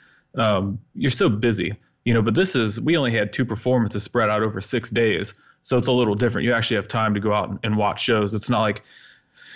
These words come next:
you know, a lot of times, you know, you see these lineups and, and, you know, like, for example, last year, Hellfest, you know, I think Judas Priest was the day before us, and all these bands are either on at the same time or right before or after, and you're running around getting ready. So you don't really get a chance to take it in.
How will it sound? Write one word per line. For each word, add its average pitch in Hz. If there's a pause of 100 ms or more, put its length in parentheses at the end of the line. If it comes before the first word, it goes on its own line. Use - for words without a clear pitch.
you 123
know, 123
a 120
lot 135
of 127
times, 123 (180)
you 143
know, 127
you 120
see 120
these 117
lineups 113
and, 110
and, 110
you 110
know, 104
like, 101
for -
example, 107
last 107
year, 107 (320)
Hellfest, 107
you 117
know, 110
I 113
think 117
Judas 120
Priest 120
was 113
the 113
day 110
before 107
us, 107
and 95 (340)
all 127
these 120
bands 113
are 107
either 110
on 113
at 101
the 104
same 110
time 104
or 95
right 110
before 110
or -
after, 110
and 110
you're 117
running 110
around 107
getting 107
ready. 113
So 113
you 147
don't 160
really 135
get 113
a 101
chance 117
to -
take 113
it 101
in. 98